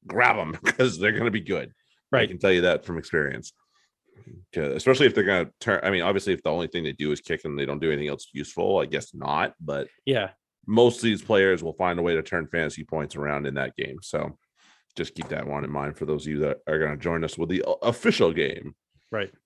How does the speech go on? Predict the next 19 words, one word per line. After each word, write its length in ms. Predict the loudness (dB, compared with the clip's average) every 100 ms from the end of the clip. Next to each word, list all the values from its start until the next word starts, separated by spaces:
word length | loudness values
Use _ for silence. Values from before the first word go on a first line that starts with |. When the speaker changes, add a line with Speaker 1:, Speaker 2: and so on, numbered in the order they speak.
| _ _ -6
Speaker 1:
And 120 | 2
most, 380 | 2 2 -2 4
most 220 | 4 6
of 60 | 4
the 40 |
leagues 140 | 2 0
are 40 |
searchable 440 | 0 0 0 -2 0
by, 280 | 0 -2 -6 -10
uh, 200 | -8 -8 -2
Fantasy 300 | 0 0 -2
Rugby 260 | -4 -4
Yanks 300 | -6 -8 -10
as 140 | -10 -4
well. 200 | -2 -2
So 240 | -4 -6
if 120 | -4 -4
you're 160 | -4
Speaker 2:
Mm-hmm. 180 | -6